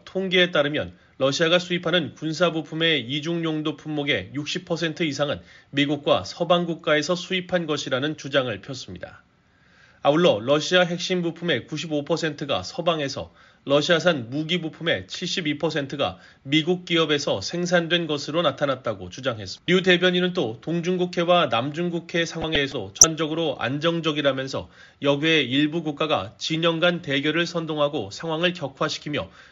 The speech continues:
영내 평화와 안정을 훼손하려고 중국의 문전에서 해양 문제에 개입하기 위해 모든 수단을 동원해 소규모 그룹을 계속 결성하고 있다고 비난했습니다.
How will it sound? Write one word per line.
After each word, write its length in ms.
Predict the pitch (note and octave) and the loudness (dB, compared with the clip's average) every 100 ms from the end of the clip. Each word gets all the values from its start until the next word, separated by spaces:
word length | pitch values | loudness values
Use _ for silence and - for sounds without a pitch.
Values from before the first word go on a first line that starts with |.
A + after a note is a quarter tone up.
| _ | _
영내 460 | C3+ C#3+ D#3 C3+ - | -2 2 2 0 -2
평화와 640 | - E3+ E3+ D#3+ E3 C#3+ | -10 -4 0 4 4 4
안정을 560 | B2 C#3 D3+ E3+ F3 F3+ | 2 0 2 2 0 -2
훼손하려고 720 | F3+ F#3 D#3+ D3 D3 F#2+ - - _ | -2 2 2 2 -2 -8 -10 -20 _
중국의 420 | - E3+ F3 F3 | -4 -2 2 2
문전에서 640 | D3 C#3+ D3 C#3 C3+ A2 - _ - | 0 -2 0 0 -2 -6 -8 _ -2
해양 300 | F3 F3 E3+ | 4 4 2
문제에 420 | D#3 D#3+ D3+ E3+ | -4 -2 2 0
개입하기 560 | F3 D3 D3+ D3+ D3 C#3+ | 2 0 0 -2 -2 -2
위해 300 | C3 C3 E2+ _ _ | -4 -6 -6 _ _
모든 440 | C#3 C#3+ D3 F3 G#2+ | -2 2 4 2 0
수단을 540 | - - F3+ E3 F3+ | -8 0 2 4 2
동원해 380 | F3 C#3+ C3+ - - _ | 2 0 0 -2 -10 _
소규모 600 | - F#3+ F3+ F3+ F3+ E3 | -6 -4 -2 2 2 2
그룹을 360 | D3+ C#3 F2+ | 0 -2 -6
계속 360 | F2+ C#3+ C3+ D#3+ | -2 -2 -2 -6
결성하고 560 | - B2 D3 E3 E3 D3+ | -4 -4 -2 0 0 0
있다고 400 | D3 B2+ B2+ D3 | 0 -2 -2 -4
비난했습니다. 800 | C#3+ B2+ G2+ - F#2 - - | -2 -2 -2 -10 -14 -18 -20